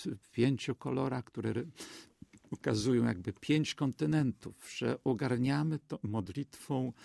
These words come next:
m, pięć kontynentów. I to jest, to jest piękne. Ja, y, znowu wrócę z-, do mojego doświadczenia na Syberii. U-, oglądałem i wiedziałem różne różańce.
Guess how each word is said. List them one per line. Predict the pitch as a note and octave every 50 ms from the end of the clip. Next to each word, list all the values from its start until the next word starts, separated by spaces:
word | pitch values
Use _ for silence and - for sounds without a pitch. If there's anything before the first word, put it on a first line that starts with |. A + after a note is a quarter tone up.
| - - - - - - - _ _ _ -
m, | B2 A2+ G#2+ G#2+ G2 -
pięć | - - C#3+ C3 - -
kontynentów. | - C3+ A#2 G#2+ - C3+ C3+ C#3+ D3+ C#3 B2+ A2+ - - - G#2+ G2 -
I | -
to | - - E3+
jest, | E3+ E3 D#3 - - A#3 C#4 - _ _ - D3 -
to | D3+
jest | C#3 B2 - -
piękne. | - C#3 E3 D#3 B2+ A2+ - - - G2+ F#2+ - - - - _ _ _ _ _ -
Ja, | C#3 C#3+ D3 - - - - D3 C3+ B2+ B2 B2 A#2+
y, | A2
znowu | G2+ A#2 E3 F3 C#3+ E3 D#3+
wrócę | A2 B2+ C3+ C#3+ - - - - D3 C3+ C3+ C3+ C3 C3+ C3
z-, | - - - - - - - - - - -
do | B2+ C3 C3+ B2+
mojego | B2+ B2+ C3 C3+ B2 A#2+ C3
doświadczenia | A2+ - B2+ - - - A#2+ A#2 G#2 - - - C3+ C3 C3+ C3 B2+ B2 A#2+ A#2 - - _ _ - - - - - - - - _ _ -
na | A2+
Syberii. | - - - A2 G2 B2 G#2 F#2+ E2+ - - - - _ _ _ _ _ _ _ _ _ _ _ -
U-, | - - - -
oglądałem | C3+ B2 C3+ C#3+ C#3 C#3 C3 A#2 D3 D3 D3 C#3 D3+ C3 B2
i | B2 A2
wiedziałem | A2 A#2 G#2 G2 B2+ B2 A#2+ A#2 A#2 A2+ A2+
różne | A#2 A#2 A#2 G2+ F2 A#2+ G#2 G2+
różańce. | G#2 G#2 G#2+ - - - G2 F#2+ F#2 - - - - -